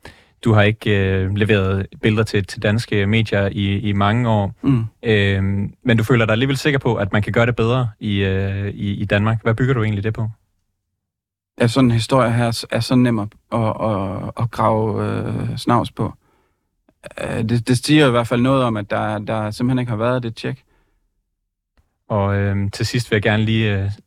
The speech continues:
Speaker 1: øh, spørge om, du siger det her med, at du har hørt, øh, flere historier om Jan Graup i din tid som, øh, som, øh,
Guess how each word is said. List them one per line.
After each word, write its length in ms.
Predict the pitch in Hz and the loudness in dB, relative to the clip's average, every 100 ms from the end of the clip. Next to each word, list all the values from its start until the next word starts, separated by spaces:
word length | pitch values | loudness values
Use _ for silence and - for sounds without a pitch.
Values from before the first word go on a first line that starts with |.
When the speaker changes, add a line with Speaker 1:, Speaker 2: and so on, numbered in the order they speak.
| - 104 | -6 -4
Speaker 1:
øh, 80 | |
spørge 340 | 101 - 110 117 | -4 0 2 2
om, 160 | 104 98 - - | 0 -4 -10 -6
du 60 | |
siger 140 | 127 139 | 2 2
det 80 | 123 | 4
her 60 | |
med, 140 | 120 120 | 2 0
at 120 | 110 | 0
du 100 | 131 | 0
har 100 | 117 | 0
hørt, 400 | 101 98 90 101 | 0 0 -2 -2
øh, 140 | 95 | -2
flere 220 | - 113 | 0 -2
historier 340 | 117 104 120 98 | -2 0 0 2
om 100 | 98 | 0
Jan 120 | 98 | -2
Graup 220 | 110 101 | 0 0
i 20 | |
din 180 | 107 123 | 0 -4
tid 180 | - 110 | -2 -4
som, 280 | - 98 98 | -2 -2 -2
øh, 180 | 104 110 | -4 -6
som, 260 | 101 101 | -6 -4
øh, 240 | 101 110 | -4 -6